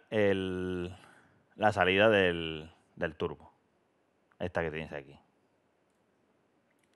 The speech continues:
Este, esta salida es la que va directamente hacia el filtro de partículas de,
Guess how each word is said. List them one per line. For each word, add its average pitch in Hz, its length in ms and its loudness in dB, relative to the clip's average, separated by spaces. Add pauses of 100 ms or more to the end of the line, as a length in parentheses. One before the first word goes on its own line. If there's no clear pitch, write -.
(160)
Este, 104 400 -2
esta 98 180 0
salida 110 340 2
es 117 60 4
la 101 120 4
que 90 100 0
va 98 160 6
directamente 104 800 -2
hacia 98 320 0
el 87 140 -2
filtro 95 260 -2
de 95 80 4
partículas 90 580 0
de, 73 480 -4